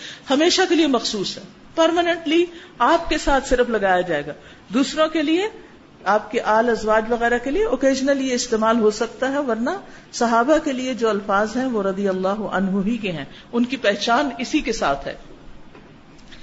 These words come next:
نبی صلی اللہ علیہ وسلم نے جیسے یہ زکوٰۃ لانے والوں کو دعا دی تھی، اور خصوصاً اس حدیث میں جیسے آل ابی اوفا کے لیے دعا ہے، تو یہ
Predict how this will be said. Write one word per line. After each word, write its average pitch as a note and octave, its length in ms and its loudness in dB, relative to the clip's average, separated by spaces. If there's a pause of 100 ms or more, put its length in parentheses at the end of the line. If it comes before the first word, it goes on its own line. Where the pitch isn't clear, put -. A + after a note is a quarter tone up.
(420)
نبی C4+ 160 2
صلی F#4 220 2
اللہ E4+ 320 2
علیہ D#4 140 2
وسلم C#4+ 520 -2
نے C4 160 0 (520)
جیسے A#3 260 -2
یہ B3 140 -4 (320)
زکوٰۃ A3+ 400 0
لانے A#3+ 260 2
والوں A3 320 2
کو A#3+ 120 -2
دعا G3+ 340 2
دی G#3+ 180 -4
تھی، A3+ 120 -6
اور G#3 180 2
خصوصاً G#3+ 420 -4 (400)
اس C4 200 -2
حدیث B3 340 0
میں A#3+ 100 0
جیسے A3+ 340 0
آل G3+ 260 2
ابی A3 260 0
اوفا G#3+ 300 2
کے D4+ 120 0
لیے B3 220 0
دعا F#3 320 2
ہے، A3 140 -4 (600)
تو C#4+ 80 0
یہ D4+ 180 2